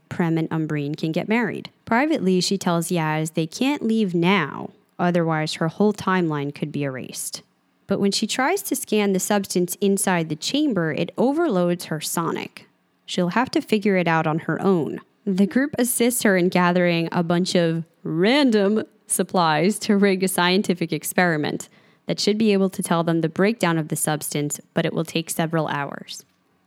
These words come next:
While they wait to learn about the experiment,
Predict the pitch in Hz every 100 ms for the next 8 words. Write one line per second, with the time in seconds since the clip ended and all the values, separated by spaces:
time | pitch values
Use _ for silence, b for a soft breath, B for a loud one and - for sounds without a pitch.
0 | _ _ _ _ _ - 208 226 311 370
1 | 262 214 202 - 196 180 175 175 165 160
2 | 170 165 - - 185 160 151 151